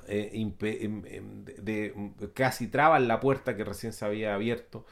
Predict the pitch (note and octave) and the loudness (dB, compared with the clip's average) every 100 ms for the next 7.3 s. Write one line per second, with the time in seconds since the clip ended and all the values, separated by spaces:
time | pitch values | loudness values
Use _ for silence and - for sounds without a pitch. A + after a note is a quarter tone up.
0 | - - - G#2+ G#2+ A2 - A2 A2 G#2+ | -20 -8 -2 2 4 2 0 -2 0 4
1 | G2+ - G#2+ F#2+ - G2+ A2+ A2 G2 F2+ | 2 0 -4 -4 -4 -2 0 0 0 -6
2 | - E3+ - - E2 - _ - A2+ B2 | 0 0 0 -6 -10 -12 _ -12 -10 -10
3 | - _ - - - - F#3+ E3 D3+ F#3+ | -12 _ -20 -20 -18 2 6 6 6 6
4 | G#3 E3 D#3 F#3+ F#3 G3 E3 C#3+ D3+ D3+ | 6 4 6 6 6 2 2 2 2 0
5 | C#3+ B2+ B2+ B2+ C3 C#3 - - F#2 F2+ | 2 0 2 0 2 0 -2 -4 -6 -4
6 | - F#2 F2 - - - G2 F#2+ A#2+ A#2 | -2 -2 -4 -12 -20 -8 -8 -4 -4 -4
7 | G2+ G2 G2 | -6 -8 -8